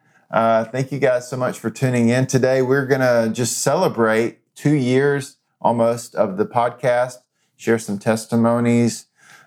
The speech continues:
uh, reflect on some amazing episodes, and give s-,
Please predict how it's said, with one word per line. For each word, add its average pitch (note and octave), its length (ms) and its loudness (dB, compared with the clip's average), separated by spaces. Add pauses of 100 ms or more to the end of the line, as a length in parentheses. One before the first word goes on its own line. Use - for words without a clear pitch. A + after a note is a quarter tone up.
uh, G2+ 140 2
reflect G2+ 460 0
on A2 160 -2
some G2+ 340 -4
amazing G#2+ 420 0
episodes, A#2 420 -2
and G#2+ 140 -2
give C#3+ 180 0
s-, - 220 -8